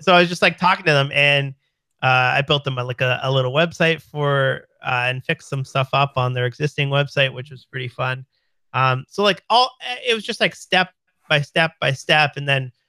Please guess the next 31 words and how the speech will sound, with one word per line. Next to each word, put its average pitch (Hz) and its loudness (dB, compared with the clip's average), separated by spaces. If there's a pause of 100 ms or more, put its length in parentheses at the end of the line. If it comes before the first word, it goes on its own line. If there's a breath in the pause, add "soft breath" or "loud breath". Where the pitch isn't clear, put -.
(160)
and 139 -4
then 135 0
I 135 2
got 131 -2
introduced 131 -2
to 131 -10
the, 123 -4
like, 120 -4
sort 139 -4
of 127 -6
the 123 -14
agency 147 -2
world 135 2
in 123 -8
Toronto, 143 0
and 127 -4 (380)
I 135 -16
did 127 -4
a 123 -4
bunch 127 -4
of 127 -10
work 123 -8
for 127 -12
them, 147 2
and, 127 -12
and, 123 -14 (200)
um, 117 -10 (720)
did 139 0
a 131 -4
couple, 135 -4
like, 117 -4